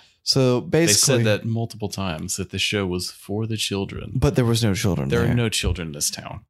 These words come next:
Speaker 1: Um,
Speaker 2: There, <laughs> it's
Speaker 1: and,
Speaker 2: very strange. <laughs>
Speaker 1: and Vision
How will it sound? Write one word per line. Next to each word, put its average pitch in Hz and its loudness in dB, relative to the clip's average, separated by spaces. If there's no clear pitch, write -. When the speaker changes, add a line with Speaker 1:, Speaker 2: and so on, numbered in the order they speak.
Speaker 1:
Um, 117 2
Speaker 2:
There, 147 2
<laughs> - 2
it's 208 2
Speaker 1:
and, 143 2
Speaker 2:
very 196 4
strange. 101 4
<laughs> 135 -6
Speaker 1:
and 139 4
Vision 151 2